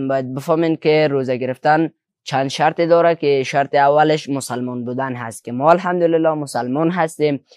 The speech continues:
شما هم مسلمان که هستین. اه، روزه، اه، بالایتان زمانی که فرض می‌شه باید روزه را بگیرین.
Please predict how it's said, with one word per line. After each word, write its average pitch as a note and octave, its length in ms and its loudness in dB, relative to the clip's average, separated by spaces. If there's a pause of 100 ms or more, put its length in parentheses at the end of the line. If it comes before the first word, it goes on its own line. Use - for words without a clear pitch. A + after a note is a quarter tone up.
(120)
شما C3 260 -6
هم C3+ 160 -4
مسلمان C3+ 540 -4
که D3 120 -2
هستین. D3 440 -2 (440)
اه، A#2 420 -4
روزه، C3+ 720 2 (360)
اه، B2 320 -8
بالایتان B2+ 520 -4
زمانی C3+ 440 -6
که - 100 -20
فرض D#3+ 360 4
می‌شه D#3 220 -2
باید B2+ 240 -6
روزه B2+ 280 -4
را C3 80 -2
بگیرین. C3 500 -4